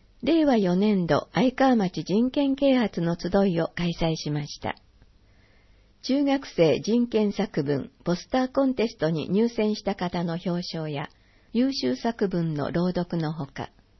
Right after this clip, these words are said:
人権啓発講演会として、オウム真理教にご家族と共に拉致され、殺害された坂本堤弁護士と事務所の同僚であり、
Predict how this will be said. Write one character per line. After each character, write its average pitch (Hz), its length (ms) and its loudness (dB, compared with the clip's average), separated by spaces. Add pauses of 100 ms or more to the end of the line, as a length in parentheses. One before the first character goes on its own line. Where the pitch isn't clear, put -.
(640)
人 247 300 0
権 269 280 0
啓 247 220 4
発 208 300 -4
講 208 300 2
演 196 200 0
会 156 240 -4
と 143 140 -6
し - 160 -14
て、 - 200 -4 (480)
オ 269 160 4
ウ 254 40 4
ム 220 140 2
真 202 280 2
理 196 140 -2
教 175 240 -2
に 160 260 -4 (240)
ご 175 140 0
家 262 180 0
族 220 260 -4
と 160 120 0
共 190 300 0
に 202 180 -2
拉 196 140 -2
致 - 0 - (180)
さ 147 100 -2
れ、 - 220 -4 (360)
殺 180 340 -4
害 208 220 0
さ 190 180 -2
れ 170 100 -2
た 160 220 -2 (280)
坂 262 280 0
本 254 260 0
堤 226 420 0
弁 190 280 0
護 190 100 0
士 - 140 -14
と - 180 -6 (320)
事 196 100 -2
務 254 200 2
所 247 180 0
の 147 160 0
同 185 240 2
僚 185 260 0
で 156 200 -4
あ 151 80 -4
り、 - 180 -8